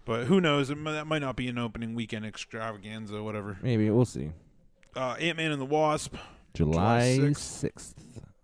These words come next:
Speaker 2: Venom, which I've gotten less interested about.
Speaker 1: But apparently Woody Harrelson is gonna be Carnage.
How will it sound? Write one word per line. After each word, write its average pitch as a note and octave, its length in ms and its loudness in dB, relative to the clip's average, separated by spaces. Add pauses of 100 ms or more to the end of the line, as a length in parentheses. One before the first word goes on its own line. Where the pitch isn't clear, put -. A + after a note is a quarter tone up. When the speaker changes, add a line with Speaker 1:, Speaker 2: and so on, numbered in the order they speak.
(160)
Speaker 2:
Venom, A#2+ 640 0
which - 400 0 (800)
I've A2 260 0
gotten A2+ 300 0
less A2+ 240 0
interested G2+ 400 -6
about. F2+ 360 -4 (1400)
Speaker 1:
But - 540 4 (200)
apparently B2 540 -4
Woody G2+ 240 -4
Harrelson A2 680 -4
is G2 160 -12
gonna G2+ 200 -10
be G2 100 -10
Carnage. - 800 -10